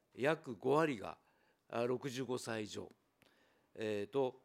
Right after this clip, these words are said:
まあ、非常に高い状況になっていることも含め、えー、入居率の低下により、えー、仲良くしていたご近所さんがいなくなった、えー、ということが原因で、まあ、町内会の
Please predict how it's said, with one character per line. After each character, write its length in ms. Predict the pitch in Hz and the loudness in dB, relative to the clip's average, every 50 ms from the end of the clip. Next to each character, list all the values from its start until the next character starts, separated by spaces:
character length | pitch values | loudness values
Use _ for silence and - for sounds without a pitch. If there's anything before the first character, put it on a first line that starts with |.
| - - | -12 -6
ま 140 | 135 135 | -4 -4
あ、 20 | 117 | -4
非 100 | 113 147 | -2 -2
常 160 | 151 170 170 | 0 2 2
に 140 | 165 156 127 | 0 0 0
高 240 | 156 143 143 170 139 | -2 2 4 4 2
い 80 | 110 | 2
状 140 | 98 123 120 | 2 -2 -2
況 200 | - - 123 117 | -2 -2 -4 -2
に 60 | 113 | -2
な 100 | 120 123 | 0 -2
っ 100 | 120 - | -2 -4
て 120 | - - 107 | -4 -4 -4
い 100 | 107 104 | -4 -4
る 100 | 101 95 | -6 -8
こ 140 | - 110 | -8 -10
と 320 | 107 - 117 110 113 - - _ _ _ - | -6 -4 -2 -2 -2 -2 -6 _ _ _ -8
も 320 | 110 117 117 113 123 127 113 | -6 -4 -4 -2 -2 -4 -6
含 240 | - - - 190 | -6 -8 -6 -2
め、 220 | 180 139 117 104 - - - - - _ | 0 0 0 0 -2 -10 -20 -20 -18 _
え 80 | - 120 | -6 -4
ー、 20 | 127 | -2
入 200 | 131 143 151 139 | -2 -2 -2 -2
居 220 | 117 - 156 156 | -2 0 0 0
率 240 | 131 123 - - 117 | 0 -2 -6 -8 -8
の 120 | 107 107 | -8 -8
低 220 | - - - 143 135 | -4 0 2 0 2
下 160 | - 147 139 | 2 -2 -4
に 80 | 139 139 | -2 -2
よ 100 | 135 135 | -4 -4
り、 200 | 131 135 135 - _ _ _ _ _ _ - _ _ _ _ - | -4 -6 -8 -12 _ _ _ _ _ _ -20 _ _ _ _ -6
え 120 | - 123 123 | -2 -2 0
ー、 20 | |
仲 300 | 120 131 135 - - 170 | 2 0 0 2 4 4
良 100 | 160 143 | 4 4
く 160 | 113 - 120 | 2 -2 -8
し 120 | - - - | -10 -8 -2
て 140 | - 139 131 | 0 2 2
い 100 | 123 - | 2 2
た 200 | - 139 135 127 | 2 2 2 2
ご 180 | 107 120 120 | 2 -2 -4
近 200 | 110 127 127 127 | -4 -4 -4 -4
所 120 | 117 120 107 | -4 -4 -4
さ 140 | - 117 | -4 -4
ん 80 | 113 107 | -4 -4
が 80 | 104 104 | -4 -4
い 80 | 104 | -2
な 140 | 110 120 117 | -2 -2 -2
く 100 | - 120 | -2 -4
な 120 | - 117 | -6 -6
っ 40 | 110 - | -6 -8
た、 100 | - - - - _ _ _ _ _ _ _ _ - - - - - - - _ _ - | -12 -18 -20 -20 _ _ _ _ _ _ _ _ -20 -20 -20 -20 -20 -20 -20 _ _ 0
え 300 | 123 123 120 120 117 117 | 2 4 4 4 4 2
ー、 40 | 117 | 0
と 60 | - | -2
い 60 | 143 139 | -2 -2
う 40 | |
こ 120 | 131 - 165 | -2 -4 -4
と 140 | - 160 127 | -2 0 2
が 220 | 123 131 131 127 - - _ _ _ _ _ - | 2 2 0 0 -4 -14 _ _ _ _ _ 0
原 140 | 135 135 131 | 2 2 2
因 180 | 127 123 120 | 2 0 0
で、 300 | 113 143 160 160 143 - - _ | 2 4 4 4 2 0 -4 _
ま 100 | - 135 | -2 -2
あ、 60 | 117 117 | -2 -2
町 200 | - - 131 127 | -2 -4 -2 -2
内 200 | 127 127 123 113 | 0 0 -2 -2
会 240 | - 117 104 104 104 | -2 -4 -4 -4 -4
の 280 | 113 135 147 151 151 | -4 -2 -2 -2 -4